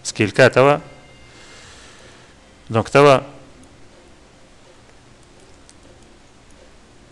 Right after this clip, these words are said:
د-، اي اوبجي باش نسيليكسيونيه ريت باش يلقى، باش يجي في وسط ان، كيما تقول ان كوب اللي هو متاع ريسيت اكس فورم. لازمنا نقولوا له convert to edit poly.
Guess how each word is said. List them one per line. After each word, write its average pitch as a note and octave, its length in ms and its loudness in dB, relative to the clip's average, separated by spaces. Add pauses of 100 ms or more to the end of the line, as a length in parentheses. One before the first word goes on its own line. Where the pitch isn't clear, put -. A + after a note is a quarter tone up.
(400)
د-، C3 260 -4
اي D3+ 160 4
اوبجي C3 180 0
باش D3+ 120 -6
نسيليكسيونيه B2+ 500 -2
ريت C#3+ 240 -2
باش - 120 -10
يلقى، C3 300 0
باش - 120 -12
يجي B2+ 160 -6
في - 140 -10
وسط C#3 200 -4
ان، A2+ 440 -2 (260)
كيما A#2 140 -8
تقول A2+ 240 -6
ان G2+ 320 -4 (100)
كوب C#3+ 200 -2 (720)
اللي G#2+ 120 -2
هو C3+ 120 2
متاع B2 200 2
ريسيت B2 280 -2
اكس - 140 -4
فورم. G#2+ 260 -4
لازمنا A#2+ 380 -4 (200)
نقولوا B2 320 -6
له A#2+ 120 -8 (880)
convert B2 220 2
to A#2+ 220 0
edit A#2 240 -6
poly. G2 180 -6